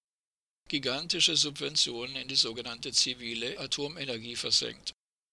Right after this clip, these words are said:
Der Betreiber Southern Nuclear Operating Company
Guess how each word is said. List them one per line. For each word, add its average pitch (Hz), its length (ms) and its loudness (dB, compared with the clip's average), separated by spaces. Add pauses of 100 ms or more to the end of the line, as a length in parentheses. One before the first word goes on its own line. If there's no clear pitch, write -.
(1700)
Der 147 80 -2
Betreiber 147 640 0
Southern 156 800 0
Nuclear 151 520 0
Operating 139 680 -2
Company 127 640 -4